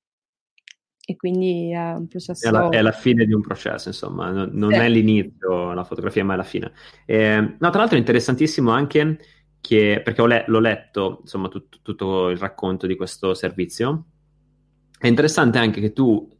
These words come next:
Speaker 2: sia entrata, cioè, sei partita dal fatto di:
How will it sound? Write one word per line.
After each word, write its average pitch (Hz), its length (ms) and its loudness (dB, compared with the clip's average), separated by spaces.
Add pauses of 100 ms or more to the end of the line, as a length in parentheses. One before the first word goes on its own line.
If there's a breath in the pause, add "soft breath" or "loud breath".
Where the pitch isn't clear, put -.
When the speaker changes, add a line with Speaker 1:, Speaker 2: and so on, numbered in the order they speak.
Speaker 2:
sia - 260 0
entrata, 104 800 0 (760)
cioè, - 400 -4 (260)
sei - 180 -2
partita 170 340 4
dal 139 420 2
fatto 107 400 -2
di: 101 420 -4